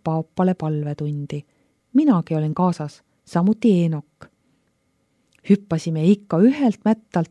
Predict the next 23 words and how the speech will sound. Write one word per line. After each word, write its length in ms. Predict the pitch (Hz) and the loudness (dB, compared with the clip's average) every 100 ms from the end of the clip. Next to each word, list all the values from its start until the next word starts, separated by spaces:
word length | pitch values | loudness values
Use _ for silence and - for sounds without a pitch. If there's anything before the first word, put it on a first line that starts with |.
| - | -2
teisele, 500 | 277 294 233 196 180 _ _ _ _ _ _ 180 | 0 0 0 0 -2 _ _ _ _ _ _ -2
oli 180 | 185 | -2
suvi 480 | 170 214 247 262 240 _ - | 0 0 2 0 -2 _ -2
ja 120 | 226 | 0
soe. 420 | 233 180 165 156 160 _ _ _ _ _ 156 | 0 -2 -6 -6 -10 _ _ _ _ _ 0
Eemalt 460 | 160 185 202 202 | 4 6 4 2
paistis 500 | 196 185 - 202 - | 0 0 -2 -8 -6
meri. 420 | 170 165 156 156 _ _ _ _ _ _ _ _ _ _ 190 | -4 -4 -4 -8 _ _ _ _ _ _ _ _ _ _ 0
Nikolai 480 | 202 202 196 214 | 2 2 4 4
Kõrm, 440 | 196 262 294 196 160 _ _ _ _ - | 4 2 2 2 -2 _ _ _ _ 0
kes 200 | 202 214 | 2 4
on 140 | 202 | 4
pärit 340 | 233 254 214 - | 6 4 2 0
Kõpu 320 | 254 - 190 | -2 -2 -4
otsast 440 | 208 175 151 - _ _ - | -2 -4 -8 -12 _ _ 2
ja 120 | 185 | 4
elab 220 | 226 220 | 6 4
praegu 320 | 190 175 170 | 0 0 0
Rootsis 480 | 170 180 190 - - | 2 2 0 -4 -8
Stockholmis, 680 | - 277 - 214 202 185 - - _ _ _ | -2 -4 -2 0 2 0 -4 -20 _ _ _
mäletab 520 | 185 208 214 - 220 214 | 2 4 4 -2 -4 0
neid 220 | 208 190 | 0 -2
aegu. 480 | 156 160 151 - | -6 -8 -10 -16